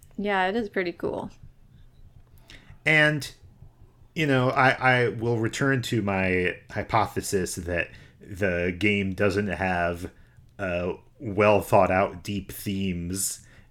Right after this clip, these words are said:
Speaker 2: and possibly all that's supposed to be going on here is impressing you with how weird this is.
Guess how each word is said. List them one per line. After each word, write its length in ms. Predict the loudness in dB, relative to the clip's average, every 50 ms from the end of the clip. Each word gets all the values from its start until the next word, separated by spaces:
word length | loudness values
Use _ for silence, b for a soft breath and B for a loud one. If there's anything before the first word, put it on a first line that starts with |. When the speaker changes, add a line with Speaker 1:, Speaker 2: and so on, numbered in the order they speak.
| _ -12
Speaker 2:
and 320 | -8 -6 -4 -4 -4 -6 -2
possibly 600 | 0 0 2 2 0 -2 -2 0 0 2 2 2
all 160 | 2 2 2
that's 220 | 2 0 0 0 -2
supposed 400 | -4 -4 -2 0 0 0 0 0
to 60 | -2
be 80 | -2
going 260 | -2 -2 -2 -2 -2 -2
on 220 | -4 -4 -4 -4
here 360 | -6 -6 -6 -4 -4 -4 -4 -6
is 540 | -8 -8 -6 -4 -4 -4 -6 -6 -8 -10 -14 b b b b b b
impressing 640 | -6 -6 -6 -4 -2 0 0 2 2 2 0 0 2
you 160 | 2 0 0
with 160 | 0 -2 -2
how 200 | -4 -4 -4 -4
weird 400 | -6 -6 -8 -10 -10 -10 -12 -12
this 240 | -12 -12 -10 -10 -10
is. 460 | -10 -12 -12 -12 -10 -10 -10 -12 -12